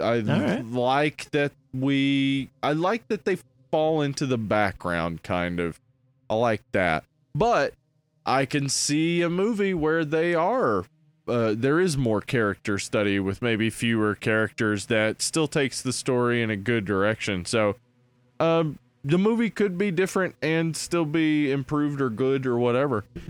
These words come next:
Speaker 1: I like it the way it is, but it's also not perfect, and it's real hard to follow, and I bet back in the eighties, uh, that was frustrating.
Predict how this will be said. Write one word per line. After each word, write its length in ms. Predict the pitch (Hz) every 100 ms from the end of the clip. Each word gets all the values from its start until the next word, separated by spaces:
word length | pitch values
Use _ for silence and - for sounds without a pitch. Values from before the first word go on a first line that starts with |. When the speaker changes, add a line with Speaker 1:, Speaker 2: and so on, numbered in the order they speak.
| -
Speaker 1:
I 360 | 110 131 139 127 -
like 320 | 147 143 147 160
it 80 |
the 80 | 139
way 180 | 156 147
it 60 | 147
is, 240 | 147 151 131
but 200 | 131 131
it's 200 | 123 -
also 640 | 135 127 - 139 131 127
not 400 | 120 127 127 117 _
perfect, 600 | - 127 - 131 117 - 117
and 200 | 117 113
it's 260 | 110 -
real 280 | 107 127 120
hard 300 | 95 127 107
to 60 | 107
follow, 560 | - 117 110 110 107
and 100 | 107
I 60 | 98
bet 360 | 95 120 117 110
back 320 | 120 110 -
in 100 | 107
the 140 | 107
eighties, 580 | 117 123 113 104 95 - _ _ _ _ _ _ _ _
uh, 320 | 107 110 107 101
that 240 | 110 110
was 120 | 104
frustrating. 760 | - 123 110 - 101 90 82